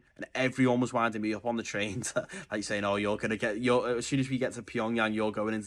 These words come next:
in jail," and stuff like that. And I just, that, it looked like I was taking the piss out of North Korea. So I had Supreme across me, me chest, and it looked like I was mocking Kim Jong-un. But fortunately, none of the,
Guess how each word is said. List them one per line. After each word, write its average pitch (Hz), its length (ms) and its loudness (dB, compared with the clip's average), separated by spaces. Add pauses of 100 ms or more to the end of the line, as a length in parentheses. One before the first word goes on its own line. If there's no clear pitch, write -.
in 110 160 -4
jail," 101 380 -4
and 107 80 -6
stuff 110 240 -8
like 104 100 -4
that. 104 200 2 (280)
And 113 160 2
I 117 60 6
just, 131 240 0
that, 135 160 4
it 143 100 8
looked 139 240 8
like 139 180 2
I 147 40 0
was 131 100 0
taking 117 280 -4
the 101 60 -6
piss 170 240 -12
out 120 140 0
of 117 60 -4
North 113 200 -4
Korea. 104 300 -6 (180)
So - 120 -4
I - 20 0
had 98 80 -4
Supreme 123 560 0
across 117 320 -4
me, 104 180 -8 (280)
me 104 80 -6
chest, 110 400 -2
and 107 120 -4
it 110 120 -2
looked 110 180 -2
like 113 240 -2
I 117 40 -4
was 107 280 -4 (260)
mocking 113 460 -2
Kim 113 220 -2
Jong-un. 104 420 -4 (260)
But 117 220 0
fortunately, 131 480 4
none 117 220 4
of 120 140 0
the, 113 180 -2